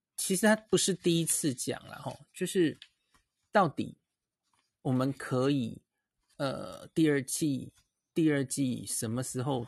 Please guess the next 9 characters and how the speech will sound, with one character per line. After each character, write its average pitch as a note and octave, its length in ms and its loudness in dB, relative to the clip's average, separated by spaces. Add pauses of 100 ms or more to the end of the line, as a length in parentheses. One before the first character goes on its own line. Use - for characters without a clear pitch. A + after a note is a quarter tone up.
打， - 180 -6 (460)
可 - 120 0
以 D3+ 60 4
拖 - 260 0
多 D3 280 2
久 B2 260 -4
吼？ - 220 -10 (760)
老 C#3+ 120 -2
师 A#3 240 0